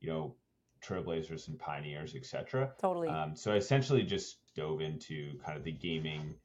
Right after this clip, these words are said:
Speaker 1: uh, esports and, and, and streaming ecosystem, and was doing odd jobs from, like, setting up Fortnite tournaments to teaching people how to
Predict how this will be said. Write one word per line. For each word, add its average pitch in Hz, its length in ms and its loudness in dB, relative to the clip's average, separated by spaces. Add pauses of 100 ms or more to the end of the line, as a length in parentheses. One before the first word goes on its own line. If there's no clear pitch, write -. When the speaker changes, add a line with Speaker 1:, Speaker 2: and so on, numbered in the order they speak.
(240)
Speaker 1:
uh, 76 140 -2 (100)
esports 76 540 -6
and, 71 160 -8 (100)
and, 71 220 -10
and 78 160 -8
streaming 87 360 -2
ecosystem, 104 760 0
and - 140 -2 (380)
was 90 140 -4
doing 104 240 4
odd 90 260 6
jobs 90 360 4
from, 85 360 2
like, 80 240 0
setting 90 320 -2
up 85 160 -4
Fortnite 85 400 0
tournaments 85 600 -2 (100)
to 80 340 0 (140)
teaching 101 320 0
people 101 340 4
how 87 220 8
to 85 500 0